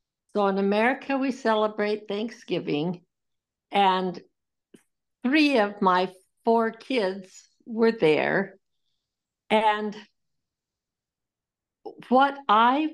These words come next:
was able to do on a, at a level that was much higher than before is actually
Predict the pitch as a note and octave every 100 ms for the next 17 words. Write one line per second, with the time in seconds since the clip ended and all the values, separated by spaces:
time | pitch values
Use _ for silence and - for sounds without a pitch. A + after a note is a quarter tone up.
0 | G3+ A3 G#3+ - A3 A#3 A#3 A3+ - A3+
1 | G#3+ G#3 G3+ G#3 G3+ A#3 _ _ _ _
2 | - G#3 G3+ F3+ E3 - _ _ _ -
3 | G3+ F#3+ F3 G3+ A#3 A#3 D#3+ D3 F3 -
4 | _ _ _ _ - G#3 - F3+ F3+ -
5 | G#3 G#3+ A3+ - - G#3 A3 A#3 F#3+ E3
6 | E3+ F3 F3 E3+ E3+ - G#3 D#3+ E3 E3
7 | _ _ _ _ _ _ _ _ G#3 G#3
8 | G3 - G3+ G#3+ A3+ - B3+ B3+ C4 C4
9 | C4+ A#3 -